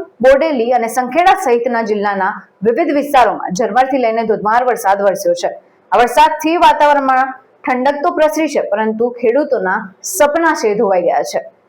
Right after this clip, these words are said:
ખેડૂતોએ ઊંચા ભાવે ખાતર અને બિયારણ ખરીદીને સારા પાકની આશા રાખી હતી, ત્યારે પાક પણ સારો થયો હતો, પરંતુ કમોસમી વરસાદને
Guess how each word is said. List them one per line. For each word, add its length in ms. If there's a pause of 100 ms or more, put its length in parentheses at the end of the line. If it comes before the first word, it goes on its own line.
(180)
ખેડૂતોએ 340
ઊંચા 380
ભાવે 200 (120)
ખાતર 280 (300)
અને 160
બિયારણ 560
ખરીદીને 520
સારા 360
પાકની 360
આશા 300
રાખી 280
હતી, 160 (280)
ત્યારે 260
પાક 160 (100)
પણ 160
સારો 340
થયો 220
હતો, 140 (160)
પરંતુ 300 (120)
કમોસમી 560
વરસાદને 400